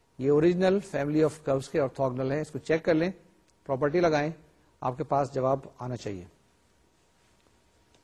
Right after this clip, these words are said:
ٹھیک ہے، اس کو ہم نے ڈفرنٹ فارم میں لکھ لیا، Y is equal to zero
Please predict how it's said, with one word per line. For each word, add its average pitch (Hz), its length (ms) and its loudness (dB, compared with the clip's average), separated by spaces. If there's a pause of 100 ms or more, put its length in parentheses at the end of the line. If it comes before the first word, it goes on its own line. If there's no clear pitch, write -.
(600)
ٹھیک 196 260 -2
ہے، 208 180 2
اس 156 140 -8
کو 160 140 2
ہم 151 80 2
نے 147 140 0 (140)
ڈفرنٹ 160 400 -2
فارم 175 180 0
میں 175 80 2
لکھ 165 160 0
لیا، 165 220 2
Y 139 220 0
is 143 100 0
equal 143 200 -4
to 143 60 -2
zero 160 380 2